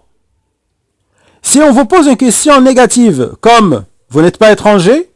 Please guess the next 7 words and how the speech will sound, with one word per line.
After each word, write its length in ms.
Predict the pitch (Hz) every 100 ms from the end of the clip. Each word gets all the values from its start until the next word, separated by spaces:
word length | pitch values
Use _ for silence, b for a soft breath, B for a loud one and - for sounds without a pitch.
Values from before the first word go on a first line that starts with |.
| _ _ _ -
vous 140 | 151
pouvez 240 | 269 262
répondre, « 540 | 214 180 202 226 277 269 _
Si » 380 | - - 233 269 _ _ _ 226
ou « 220 | 254 220
Non. » 260 | 220 143 - _ _ _ _ _ _ _ _ -
Si 420 | - 349 302 135